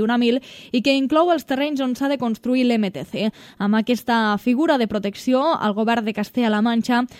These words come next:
podrà rebutjar la llicència de construcció del magatzem nuclear.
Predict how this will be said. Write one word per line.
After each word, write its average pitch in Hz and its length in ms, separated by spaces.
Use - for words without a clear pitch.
podrà 240 240
rebutjar 240 560
la 202 140
llicència 233 560
de 214 80
construcció 233 880
del 214 240
magatzem 208 420
nuclear. 226 480